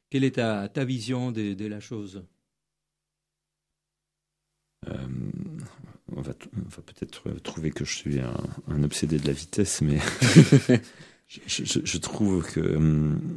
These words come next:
Speaker 2: on, là, le tempo, là, je, et là aussi un, un peu lent. Je pense qu'il y a, il y a peut-être des restes de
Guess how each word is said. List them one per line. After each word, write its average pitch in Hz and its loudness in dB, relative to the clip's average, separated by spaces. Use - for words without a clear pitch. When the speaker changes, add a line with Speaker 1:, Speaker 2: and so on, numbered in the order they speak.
Speaker 2:
on, - -2
là, 90 2
le 90 4
tempo, 82 2
là, 80 -2
je, 78 -6
et - -6
là 85 0
aussi 87 -2
un, 80 0
un 87 -2
peu - -4
lent. 92 2
Je 82 -2
pense 90 -4
qu'il - -2
y - 4
a, 82 0
il 85 -4
y 85 0
a - -6
peut-être - -4
des 87 0
restes 98 -2
de 78 -2